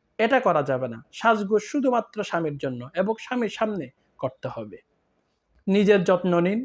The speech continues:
স্বামীর সামনে নিজেকে পরিপাটি রাখুন। স্বামীকে বিভিন্ন কাজে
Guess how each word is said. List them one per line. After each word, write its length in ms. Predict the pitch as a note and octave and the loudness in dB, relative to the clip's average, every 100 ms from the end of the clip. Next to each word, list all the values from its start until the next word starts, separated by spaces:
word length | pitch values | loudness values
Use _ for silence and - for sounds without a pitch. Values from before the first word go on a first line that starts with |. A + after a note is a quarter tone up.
| - | -8
স্বামীর 380 | - G#3 G3+ F#3+ | -4 0 2 2
সামনে 240 | G3+ G3 F#3 | 0 0 0
নিজেকে 360 | E3 E3+ F#3 F#3+ | 0 0 -2 -2
পরিপাটি 560 | F#3+ E3+ D3 C#3 C3+ | 2 2 0 -4 -4
রাখুন। 340 | B2 A#2 - B2 - _ _ _ _ _ _ _ _ - | -6 -6 -12 -12 -16 _ _ _ _ _ _ _ _ -4
স্বামীকে 420 | F3+ F3+ E3+ F3 | 2 2 4 2
বিভিন্ন 420 | D#3 D#3+ F3+ G3+ G#3 | 2 2 4 4 2
কাজে 300 | F#3+ D3 | 2 0